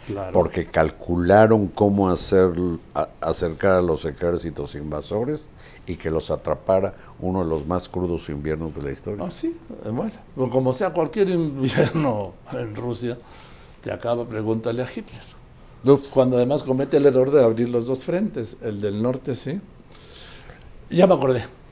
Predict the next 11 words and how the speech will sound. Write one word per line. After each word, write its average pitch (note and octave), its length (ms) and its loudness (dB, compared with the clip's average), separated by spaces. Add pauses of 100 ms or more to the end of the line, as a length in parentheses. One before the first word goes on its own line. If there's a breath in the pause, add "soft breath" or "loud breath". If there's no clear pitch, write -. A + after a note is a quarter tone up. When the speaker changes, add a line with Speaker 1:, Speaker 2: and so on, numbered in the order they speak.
(680)
Speaker 2:
¿De C3+ 60 0
Speaker 1:
Rubén C#3 200 8
Speaker 2:
qué C#3 140 10
te A#2+ 140 8
Speaker 1:
Ríos, - 220 0
Rubén C#3+ 300 4
Ríos. B2 320 -2 (260)
Speaker 2:
¿Quién C#3+ 180 -2
es - 140 -4
ese - 180 -2
güey? D#2 200 0